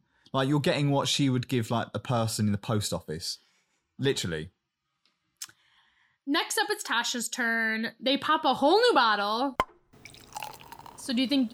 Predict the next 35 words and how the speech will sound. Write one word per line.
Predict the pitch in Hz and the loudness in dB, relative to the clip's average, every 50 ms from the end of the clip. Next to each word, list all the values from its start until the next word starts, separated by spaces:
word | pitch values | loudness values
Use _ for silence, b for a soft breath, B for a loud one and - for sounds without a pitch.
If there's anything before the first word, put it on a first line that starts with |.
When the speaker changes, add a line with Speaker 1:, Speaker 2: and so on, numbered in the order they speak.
| - - | -8 -10
Speaker 2:
do | 208 226 | -6 -4
you | 254 | -2
think | 233 277 269 262 | 0 0 0 0
at | 240 | 0
this | 220 240 233 | -2 -4 -4
point | - - 226 220 214 | -2 -2 -2 -2 0
Charlie's | 247 220 214 214 214 214 - | 0 0 2 0 0 -2 -2
had | 208 202 - - _ _ _ _ _ _ _ _ _ - | -6 -6 -8 -12 _ _ _ _ _ _ _ _ _ -12
half | - - 220 208 - - | -6 -4 -4 -4 -4 -4
a | 254 247 | -8 -4
<laughs> | |
bottle | 233 277 262 - - 302 | -2 -2 -2 0 -2 -2
of | 262 233 | -2 -2
champagne? | - - - 285 233 247 - - 143 | -2 -2 -2 -2 -2 -2 0 0 2
Speaker 1:
No, | 143 135 123 113 104 98 95 95 95 92 | 4 4 4 4 4 4 2 2 0 2
they, | - 123 123 127 127 127 - - - | 2 2 4 4 2 2 0 -2 -8
<laughs> | _ - | _ -12
the, | 113 117 139 160 - - - 208 190 185 - 202 208 - - 180 196 202 - - 185 B B B B B B B B B _ _ | -2 0 2 2 2 4 4 4 6 6 4 2 2 2 0 0 0 0 -2 -4 -8 B B B B B B B B B _ _
the, | - 147 151 135 | 2 2 4 4
the | 147 139 | 4 4
producers | 147 156 135 165 160 120 143 131 | 4 4 4 4 4 4 2 0
quickly | - - 156 - 139 127 | 2 0 2 2 2 4
were | 131 | 4
like, | 127 127 131 | 4 4 4
"Right, | - 151 139 135 131 | 6 6 6 6 6
we | 131 | 4
need | 135 143 143 | 2 2 2
new | 147 160 151 | 2 2 4
bottles | 143 147 131 127 135 - | 4 4 4 4 4 2
so | 135 | 2
you | 123 | 0
can | 123 117 | 0 0
pop | - 143 117 123 | 0 0 0 0
it | - | 0
again." | 107 98 101 95 95 98 104 | 0 2 2 2 2 2 0